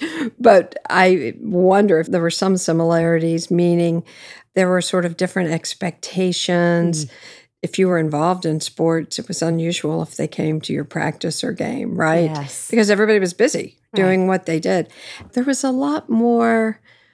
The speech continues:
Speaker 1: I guess independence is the best
Speaker 2: Mm.
Speaker 1: way to put it.
Speaker 2: Mm-hmm.
Speaker 1: Parents were less involved in some respects, less involved in school. I think what has changed over time is parents are much more involved in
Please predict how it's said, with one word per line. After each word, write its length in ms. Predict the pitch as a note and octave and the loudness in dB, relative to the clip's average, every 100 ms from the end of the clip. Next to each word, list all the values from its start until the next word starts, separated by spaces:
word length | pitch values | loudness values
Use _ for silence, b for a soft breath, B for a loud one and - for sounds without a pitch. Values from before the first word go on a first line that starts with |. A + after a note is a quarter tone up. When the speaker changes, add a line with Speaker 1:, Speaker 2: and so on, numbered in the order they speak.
| b b | b b
Speaker 1:
I 40 | _ | _
guess 220 | E4+ E4 | -2 2
independence 920 | A3+ A#3+ A3 - E3 G3 C#4+ F4 - | 2 2 0 -2 0 2 2 0 -2
is 200 | - A#3+ | -4 -2
the 100 | - | -4
best 280 | A#3+ B3+ F#3+ | -2 0 0
Speaker 2:
Mm. 40 | D#3 | 0
Speaker 1:
way 160 | C4 | 0
to 80 | C4 | 0
put 280 | B3 - C#4 | -4 -4 -2
it. 340 | C#4 C#4 - - | 0 -2 -6 -12
Speaker 2:
Mm-hmm. 440 | F#3 D#3 C#3+ D3+ | -10 -8 -8 -8
Speaker 1:
Parents 480 | D3 G#3 A3 A3 - | 0 2 4 2 -2
were 320 | G3+ F#3+ F#3 | 0 2 2
less 480 | F#3 F3+ F#3 G3 - | 0 0 0 0 0
involved 760 | G3+ F#3+ F3 F3+ F#3 F#3 F3+ F3 | 0 0 0 2 4 4 0 -2
in 220 | - F3+ | -2 -2
some 320 | F3+ - F#3 F3+ | -2 0 0 0
respects, 680 | E3+ - - F3+ F#3+ - b b F#3 | -2 -2 -2 0 0 -6 b b -2
less 200 | G3 G3+ | -2 0
involved 480 | F#3+ F#3 F#3 F#3 | 0 0 -2 -2
in 140 | G3 F#3+ | -2 -2
school. 480 | - G3+ C#4 C#4 - _ b b b b _ _ - | -2 0 0 -2 -8 _ b b b b _ _ 0
I 100 | G#3 | 2
think 280 | C4 B3 | 2 0
what 380 | G#3+ G3 - - _ | 2 0 0 -8 _
has 300 | D3 F3 - | -4 -4 -4
changed 520 | - A#3+ E4 D#4 - | -6 -2 -2 -2 -2
over 240 | F#3 E3 E3+ | -2 0 -2
time 640 | - - F3 E3+ E3 E3+ | -4 -2 0 0 0 -2
is 100 | E3 | -4
parents 380 | - F#3 F3+ - _ | -2 -2 -2 -6 _
are 100 | F3+ | 2
much 460 | F3+ F3+ G#3+ - - | 4 4 2 0 -2
more 220 | F#3+ F#3 | 2 2
involved 680 | E3+ E3 E3 E3+ E3+ E3+ - | 2 2 2 4 2 0 -6
in 380 | - F3+ E3+ | -2 0 0